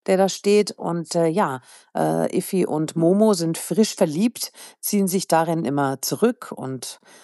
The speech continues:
hatten da ja auch eben auch ihr erstes Mal. Oder vielleicht kommt das jetzt auch noch, ich weiß nicht genau, in welcher Timeline wir sind.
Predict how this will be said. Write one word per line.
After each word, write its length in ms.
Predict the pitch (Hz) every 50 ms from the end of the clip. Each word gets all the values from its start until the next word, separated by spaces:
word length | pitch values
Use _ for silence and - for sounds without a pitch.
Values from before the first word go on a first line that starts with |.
| _ _ _
hatten 260 | - 135 - 151 139
da 160 | 131 135 131
ja 160 | 131 127 131 -
auch 160 | - 110 -
eben 220 | 117 - - 127
auch 220 | - 110 113 - -
ihr 100 | - -
erstes 420 | - - - - - - - -
Mal. 300 | 151 180 196 208 202 165
Oder 100 | - 135
vielleicht 240 | - - 113 135 -
kommt 220 | - 175 180 180
das 120 | 180 - -
jetzt 200 | 165 135 - -
auch 120 | 135 131
noch, 200 | 147 143 135 135
ich 100 | 139 -
weiß 220 | - 139 135 -
nicht 120 | 139 131 -
genau, 200 | - 135 139 147
in 80 | 151 151
welcher 240 | 147 139 - 135 -
Timeline 640 | - - 156 160 170 160 151 156 147 147 151 143
wir 80 | 143 127
sind. 280 | 123 147 143 147 143